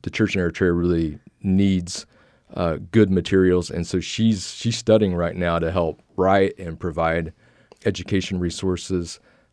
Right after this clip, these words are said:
uh, for the future of the Eritrean church. And so, well, those two stories just really, uh, so encouraging when, when the Lord just peels back a little bit and you kinda get to,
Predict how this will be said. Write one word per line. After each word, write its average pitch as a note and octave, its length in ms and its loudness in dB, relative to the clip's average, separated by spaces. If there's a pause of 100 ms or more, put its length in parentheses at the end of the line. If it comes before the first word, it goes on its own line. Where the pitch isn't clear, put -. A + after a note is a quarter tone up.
uh, E2 140 -6
for F#2+ 140 -4
the E2+ 120 -2
future F#2+ 300 -2
of E2 60 -4
the E2 80 -4
Eritrean E2 520 0
church. E2 500 -2
And F2+ 200 -4
so, F#2 460 4 (800)
well, G#2+ 180 6
those A2 180 8
two A#2 160 0
stories F#2 420 0
just - 440 -8
really, F2 500 2
uh, D2+ 320 -2 (580)
so C3+ 220 6
encouraging E2+ 500 2
when, F#2+ 220 0
when G2 220 -2
the G2 60 4
Lord G2+ 280 4
just E2+ 180 -10
peels G#2 280 -2
back F2+ 280 0
a G2 40 -2
little F#2 160 0
bit F#2+ 200 4
and F2+ 60 -4
you E2+ 60 -4
kinda F#2+ 200 -2
get F2+ 200 -4
to, E2+ 180 -2